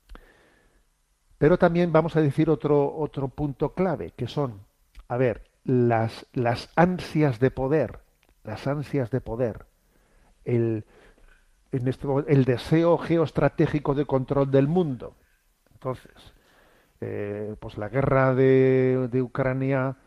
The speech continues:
pues, mm, lo que aparentemente es la causa de la guerra es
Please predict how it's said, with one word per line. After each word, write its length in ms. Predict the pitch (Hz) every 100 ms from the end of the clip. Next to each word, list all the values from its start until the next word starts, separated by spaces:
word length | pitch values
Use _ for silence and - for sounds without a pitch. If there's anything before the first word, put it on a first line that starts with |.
| _ _ -
pues, 220 | 107 113 127 170
mm, 300 | 131 123 127 -
lo 300 | 143 131 -
que 120 | 131
aparentemente 1080 | 120 - 127 139 131 139 147 135 123 123 131
es 100 | 123
la 140 | 123
causa 400 | 120 135 131 -
de 100 | 135
la 120 | 127 127
guerra 400 | 135 139 139 151
es 320 | 147 135